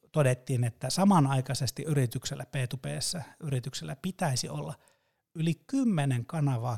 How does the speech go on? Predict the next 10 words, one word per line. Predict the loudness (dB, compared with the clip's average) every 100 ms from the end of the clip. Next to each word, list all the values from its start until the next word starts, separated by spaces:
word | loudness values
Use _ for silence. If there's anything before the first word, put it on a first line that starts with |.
| -6
käytössä, | -6 -6 -8 -10 -10 -14 _ _ _
että | -10 -2 0
niillä, | 2 2
niinku, | 0 -2 -4 _ _ _ _ 0
toimii | 2 4 2 -4
tavallaan | -6 -6 -6 -6
se | -8
kokonaisuus. | -6 -8 -6 -10 -10 -12 -14 -16 -20 _ _ _ _ -10
Ja |
tähän | -6 -4 -2 0 -2